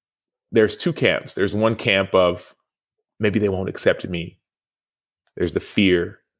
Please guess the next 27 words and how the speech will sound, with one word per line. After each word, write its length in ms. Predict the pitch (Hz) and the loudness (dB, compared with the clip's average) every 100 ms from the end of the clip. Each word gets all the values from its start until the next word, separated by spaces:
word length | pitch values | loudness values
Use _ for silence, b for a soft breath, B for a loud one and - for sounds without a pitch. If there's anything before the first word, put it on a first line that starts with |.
| _ _ _ _ _ _ | _ _ _ _ _ _
But 120 | 98 - | 0 4
there, 340 | 98 90 - | 4 2 -6
there's 360 | - 104 95 82 | 2 4 4 4
the 120 | 101 | 4
other 220 | 120 131 | 6 4
camp 360 | - 101 87 - | 2 -2 0 0
of, 240 | 87 82 - _ _ _ _ - | 0 -2 -10 _ _ _ _ -8
"And 140 | 98 | -4
I 80 | 120 | -2
know 340 | 90 110 117 | -2 0 2
I 120 | 90 | 0
can 280 | - 82 80 | 0 -10 -10
do 300 | 71 110 131 | -2 2 2
it, 180 | 87 - | 2 0
but 220 | 82 - - _ _ _ | -2 -2 -6 _ _ _
what 160 | 120 120 | 2 4
will 140 | 117 | 2
happen 420 | - 113 107 104 92 | 2 0 2 0 2
when 100 | 90 | 0
I 120 | 76 | 0
get 420 | - 110 - - | 0 0 0 -2
there? 180 | 76 76 | -2 0
I've 140 | 101 | 0
never 260 | 107 87 82 | 0 0 -2
been 340 | 78 107 135 | 0 0 2
there 200 | 95 85 | 2 0
before. 580 | - - - - - | -2 -8 -6 -4 -6